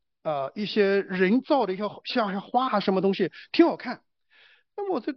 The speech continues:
近处看一下，结果是什么呢？是苦路十四站，对吧？他弄的十字架上面弄这些花，弄真的，呃，就是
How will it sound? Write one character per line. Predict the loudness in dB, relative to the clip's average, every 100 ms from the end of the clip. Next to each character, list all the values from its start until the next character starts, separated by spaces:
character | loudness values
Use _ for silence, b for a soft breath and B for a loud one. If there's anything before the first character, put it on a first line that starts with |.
| _
近 | -2 2 2
处 | 2 -6
看 | -4 -4 -2
一 |
下， | -4 -6 -10 _ _ _ _
结 | -2 -2
果 | -2
是 | -6 -8
什 | -8
么 | -8
呢？ | -6 -8 -14 _ _ _ B B -8
是 | -2 -2
苦 | -2 -6 0 2
路 | 4 2
十 | -2 -2
四 | -2 -2
站， | -2 -4 _ _ _ _ _ _ _ _ _ _ _
对 | 0
吧？ | 0 0 _ _ _
他 | -6 -6 0
弄 | 4 4 2
的 |
十 | -4 -6 -6
字 | -6
架 | -2 -4 -4
上 | -4 -2
面 | 0
弄 | 0
这 | -2
些 | -4
花， | -4 0
弄 | 2 2
真 | 0 0
的， | 0 B B 0
呃， | 2 2 -6 _ 0
就 | 2
是 | 2 0